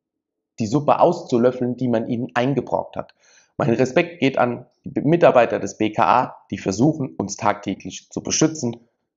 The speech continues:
außer denjenigen, die jetzt hier vielleicht gegen Hass und Hetze hauptsächlich vorgehen. Da gibt es mit Sicherheit Probleme, aber das Problem wird viel größer aufgebauscht und dargestellt, als es eigentlich ist. Es gibt hier,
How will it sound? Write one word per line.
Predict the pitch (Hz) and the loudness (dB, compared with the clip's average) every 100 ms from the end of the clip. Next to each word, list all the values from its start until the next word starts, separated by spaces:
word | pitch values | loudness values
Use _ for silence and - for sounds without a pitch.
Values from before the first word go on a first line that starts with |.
| _ - | _ 2
außer | 117 120 | 2 2
denjenigen, | 107 113 110 113 104 101 101 98 | -4 0 0 0 -2 -2 -6 -6
die | 104 | -6
jetzt | - - | -6 -6
hier | 90 | -6
vielleicht | 90 87 - | -6 -8 -8
gegen | 87 - | -10 -8
Hass | 98 - | -10 -10
und | - | -2
Hetze | 123 - 107 | -2 0 0
hauptsächlich | 113 - 110 104 - | 0 -2 -6 -6 -2
vorgehen. | 107 101 98 98 _ _ _ - | -2 0 -4 -6 _ _ _ -6
Da | 107 | 0
gibt | 135 156 | 2 2
es | 143 | -2
mit | 127 120 | -2 -2
Sicherheit | 143 120 110 - | 0 2 0 0
Probleme, | 110 104 113 135 117 110 | -4 0 0 2 0 2
aber | 110 | 0
das | 113 - | -2 -4
Problem | 117 107 117 107 | -4 0 -2 -2
wird | 101 | -6
viel | - 139 - | -2 -2 0
größer | 120 110 104 | -2 0 0
aufgebauscht | 117 - 110 104 107 95 | 0 -2 -2 0 0 -2
und | 98 92 | -4 0
dargestellt, | 107 107 - 107 101 90 | 0 0 -4 -4 -4 -6
als | 95 | -6
es | 95 - | -8 -10
eigentlich | 80 82 87 - 139 | -10 -12 -16 -4 -4
ist. | 143 - _ _ _ _ _ _ _ _ _ - | -4 -10 _ _ _ _ _ _ _ _ _ -16
Es | - | -2
gibt | 123 123 | 0 0
hier, | - 107 110 - | 2 2 0 -4